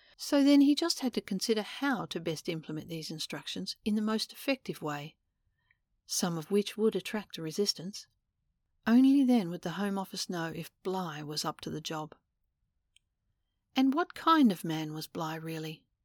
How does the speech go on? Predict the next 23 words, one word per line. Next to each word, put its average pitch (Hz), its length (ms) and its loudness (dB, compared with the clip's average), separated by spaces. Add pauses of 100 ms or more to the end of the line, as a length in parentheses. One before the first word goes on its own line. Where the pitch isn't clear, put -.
(640)
Is 226 180 4
our 311 200 0
impression 240 440 0
of 196 120 -8
him 196 200 -4
influenced 233 640 -2
by 175 180 -10
the 180 320 -8 (200)
evidence 226 680 0
of 165 140 -6
appalling 208 500 -4
behaviour 185 520 -6 (380)
given 208 260 4
by 185 180 0
those 185 240 0
who 202 80 -2
were 180 100 -8
on 175 160 -6
trial 190 440 -4
for - 160 -10
the 160 200 -4 (140)
Bounty 175 400 -2
Mutiny? 196 580 -2